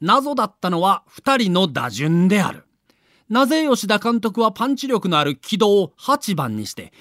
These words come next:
平田を七番にしたのか。木戸は捕手だから投手の配球を読むのがうまい。ネクストバッターズサークルから打者の先輩平田へ次に投げてくる球種を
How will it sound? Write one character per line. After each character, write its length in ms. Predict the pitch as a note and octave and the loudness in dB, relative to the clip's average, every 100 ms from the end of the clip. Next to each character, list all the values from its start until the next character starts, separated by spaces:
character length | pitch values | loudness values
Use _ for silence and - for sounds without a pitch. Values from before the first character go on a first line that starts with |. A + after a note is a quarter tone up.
| _ | _
平 360 | - D3+ A#3 | -6 -2 0
田 220 | B3+ C#4 C#4+ | 0 0 0
を 200 | D#4+ D#4 | 0 -2
七 460 | G3 G3 A3+ G#3 | 0 2 4 2
番 280 | E3 D3+ E3 | 2 -2 0
に 140 | A3 | 0
し 120 | - - | 0 -4
た 100 | C3 | -8
の 100 | G#2 | -10
か。 240 | - - _ _ _ _ _ _ _ _ _ _ _ _ _ | -18 -20 _ _ _ _ _ _ _ _ _ _ _ _ _
木 140 | B3+ | -2
戸 100 | C4+ | 0
は 160 | D4 C4 | 2 0
捕 200 | - D#4 | 0 -4
手 180 | - C#4 | -4 -4
だ 160 | B3 | -4
か 160 | A#3+ A3 | -4 0
ら 240 | A3+ A3 - | 2 0 -4
投 240 | C#4 C#4+ | -4 -4
手 160 | - E3+ | -4 -6
の 160 | C#3+ | -4
配 300 | A#2+ G3 A3+ | -4 -6 -6
球 220 | - A3 | -6 -4
を 180 | A3 G#3+ | 0 0
読 160 | F3+ E3 | 0 -2
む 80 | G3+ | -4
の 160 | F3+ | -4
が 240 | F#3+ G3 - | -2 -4 -2
う 80 | D#3 | 0
ま 140 | E3 A2+ | 0 0
い。 80 | _ _ - | _ _ -6
ネ 200 | A2+ F#3 | -2 -2
ク 140 | A#3+ | -2
ス 140 | A3 - | -4 -2
ト 100 | G3+ | 0
バ 140 | F#3+ | 0
ッ 20 | - | -2
タ 140 | F3+ G3 | -2 -2
ー 40 | |
ズ 120 | F3+ | -2
サ 140 | F#3+ G3 | -2 -2
ー 60 | |
ク 100 | D#3 | -2
ル 100 | D#3+ | -6
か 120 | D3 F3 | -4 -2
ら 120 | D#3+ | -2
打 240 | C#3+ D4 | 0 -2
者 140 | D4+ A3+ | 0 -4
の 120 | E3 | -4
先 280 | - D#3 F#3+ | -4 -4 0
輩 200 | G3+ G#3+ | -2 -2
平 260 | D3 D3 | 0 -2
田 140 | E3+ G#3 | 0 -2
へ 120 | G#3 _ _ | -4 _ _
次 360 | - E4 D#4 | -10 -4 0
に 180 | B3+ F#3+ | 0 0
投 160 | D#3 F#3 | -2 -2
げ 120 | C4 | -4
て 140 | D4+ | -6
く 140 | C4+ G3 | -6 -4
る 140 | F#3+ | -4
球 340 | F#3+ - G3 A3+ | -6 -8 -8 -8
種 220 | - A#3 | -6 -2
を 140 | C4+ | -2